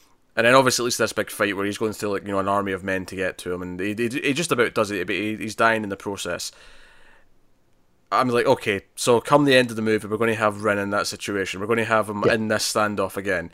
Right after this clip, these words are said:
Speaker 1: and he's gonna do something differently." Uh, because of course he is. 'Cause that, that's, that's what this is.
Speaker 2: That's, that's how storytelling works.
Speaker 1: But, uh, but it was, it was here where she kinda confronts him about it, and it was actually, like,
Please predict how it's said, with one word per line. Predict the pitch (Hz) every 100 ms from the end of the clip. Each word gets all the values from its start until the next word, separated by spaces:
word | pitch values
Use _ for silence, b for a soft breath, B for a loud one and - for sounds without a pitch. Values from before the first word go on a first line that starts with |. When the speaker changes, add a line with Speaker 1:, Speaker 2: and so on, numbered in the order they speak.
| B B
Speaker 1:
and | - 107
he's | 104
gonna | 107 104
do | 104
something | 101 98 95
differently." | 95 - 60 71 - B B B B
Uh, | - 92 92 90 _ _ _ -
because | 120 113
of | -
course | 110 -
he | 78
is. | 76 - b b b b _ _ -
'Cause | 117
that, | 104 87 98
that's, | 95 98 -
that's | 95
what | 98 120
this |
is. | 147 - -
Speaker 2:
That's, | 147 120
that's | 127 117 -
how | 123
storytelling | 120 135 113 - 117 123
works. | 104 98 - - - _ _ _ _ _ _ _ _ - -
Speaker 1:
But, | 123 135 127 - B B B B -
uh, | 120 123
but | 123
it | 151
was, | 143
it | 147 165
was | 160
here | 175 165 143 123
where | 123 127 123
she | - 127
kinda | 123 110
confronts | 117 131 127
him | 117
about | 110 107
it, | 107
and | 104 113 127
it | 139
was | 139
actually, | 208 - 214 170
like, | 143 -